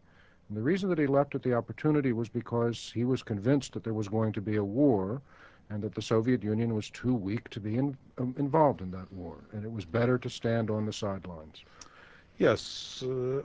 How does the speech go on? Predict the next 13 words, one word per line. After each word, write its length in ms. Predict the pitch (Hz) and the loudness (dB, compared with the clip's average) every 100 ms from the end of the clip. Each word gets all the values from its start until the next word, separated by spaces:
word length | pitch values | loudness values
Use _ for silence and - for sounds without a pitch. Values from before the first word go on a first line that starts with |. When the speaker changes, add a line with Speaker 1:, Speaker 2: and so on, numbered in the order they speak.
| - | 2
Speaker 2:
I 100 | 220 | 4
agree 380 | 233 233 247 185 | 4 2 2 4
with 240 | 151 147 | 2 4
this. 240 | 160 - | 2 4
I 100 | 190 | 2
think 340 | 185 - 247 202 | 2 -2 -2 2
that 160 | 180 - | 0 0
Stalin 760 | - - - 202 196 190 180 | -12 -10 0 4 4 2 0
wanted 440 | 170 175 170 185 180 - | 2 0 0 -4 -4 -2
to 120 | 156 | -2
win 520 | 143 151 160 165 160 139 | 0 2 4 4 0 -2
the 140 | 139 - | -2 0
time. 440 | 147 135 98 82 | 4 4 4 0